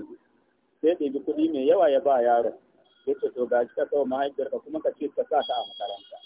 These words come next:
Ya ce ya tafi idon shi yana cike da hawaye.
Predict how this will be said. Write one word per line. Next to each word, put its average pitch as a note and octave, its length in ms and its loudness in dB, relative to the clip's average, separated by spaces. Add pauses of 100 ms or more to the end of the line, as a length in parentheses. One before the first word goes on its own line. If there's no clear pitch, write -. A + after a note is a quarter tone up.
(720)
Ya C3+ 120 6
ce - 160 -2
ya D#3+ 160 4
tafi D#3 300 -4
idon D3+ 180 -6
shi C3+ 60 -8
yana C#3 240 -2
cike D3 180 0
da C3 100 2
hawaye. A#2 380 0